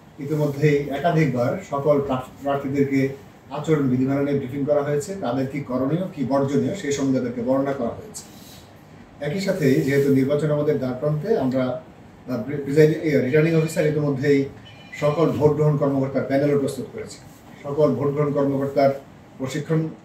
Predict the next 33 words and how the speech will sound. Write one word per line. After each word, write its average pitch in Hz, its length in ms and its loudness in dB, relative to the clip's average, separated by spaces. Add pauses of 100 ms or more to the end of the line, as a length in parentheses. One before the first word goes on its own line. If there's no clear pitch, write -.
হয়েছে, 147 320 2
তাদের 139 360 0
কি 139 100 -2
দায়িত্ব, 127 600 -2
কি 139 100 -4
কর্তব্য 139 500 -4
এবং 143 260 0
তারা 147 200 0
কি 147 220 -6
করতে 156 200 -4
পারেন 147 360 4
না, 113 160 -4 (960)
সকল 180 240 2
কিছুই 160 240 -2
তাদেরকে 135 280 2
বর্ণনা 123 340 0
করা - 260 -10
হয়েছে। - 260 -16 (1000)
কিন্তু 190 460 2 (260)
গতকাল 156 380 4
রাত 151 220 2
আটটার 160 320 0
দিকে 143 360 0 (180)
আমাদের 139 260 -2
কাছে 143 180 -2
একটা 139 120 -2
গোপন 135 320 0
সংবাদ 131 380 0
আসে 156 220 0
যে 175 160 -4 (680)
কতিপয় 160 400 4
প্রিজাইডিং 147 500 2
অফিসার 113 420 -2